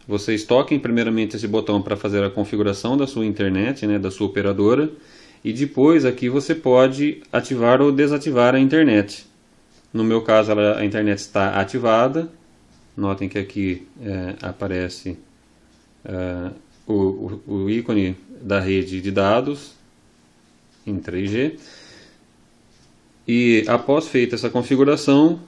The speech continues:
hum, noventa e nove por cento dos aparelhos que eu, que eu orientei o pessoal a instalar a aplicação fu-, vo-, funcionaram e, e voltaram a usar a sua internet normalmente. É isso, foi só mais uma dica. Ah,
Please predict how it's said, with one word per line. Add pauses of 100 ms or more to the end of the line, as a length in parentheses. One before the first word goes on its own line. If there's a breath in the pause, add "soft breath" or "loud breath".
(180)
hum, (400)
noventa
e
nove
por
cento
dos
aparelhos
que
eu,
que
eu
orientei
o
pessoal
a
instalar
a
aplicação
fu-,
vo-,
funcionaram
e, (120)
e
voltaram
a
usar
a
sua
internet
normalmente. (2250 soft breath)
É
isso,
foi
só
mais
uma
dica. (840 soft breath)
Ah,